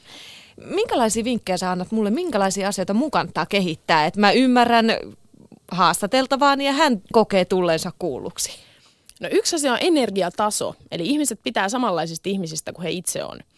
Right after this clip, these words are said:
Speaker 2: Eli sitten jos sun haastateltava on semmoinen todella rauhallinen, niin ehkä itse voi vähän siihen suuntaan vetää sitä omaa viestintää, tai sitten taas itse tykkään puhua paljon ja tykkään olla ehkä semmoinen vähän räiskyvä tyyppi, niin silloin taas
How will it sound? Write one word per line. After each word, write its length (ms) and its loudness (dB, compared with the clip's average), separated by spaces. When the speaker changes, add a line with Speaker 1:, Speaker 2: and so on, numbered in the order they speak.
Speaker 2:
Eli 160 0
sitten 320 -2
jos 160 0
sun 100 -2
haastateltava 640 -2
on 60 -6
semmoinen 280 -6
todella 320 0
rauhallinen, 760 -2
niin 160 -4
ehkä 180 -6
itse 320 -2
voi 140 0
vähän 240 -2
siihen 340 -2
suuntaan 380 -2
vetää 280 -4
sitä 200 -2
omaa 280 -2
viestintää, 580 -4
tai 180 -2
sitten 380 -2
taas 420 2
itse 320 2
tykkään 380 0
puhua 300 2
paljon 440 2
ja 220 4
tykkään 460 0
olla 220 0
ehkä 160 -8
semmoinen 220 -2
vähän 160 0
räiskyvä 380 0
tyyppi, 360 -4
niin 180 -2
silloin 280 0
taas 280 -2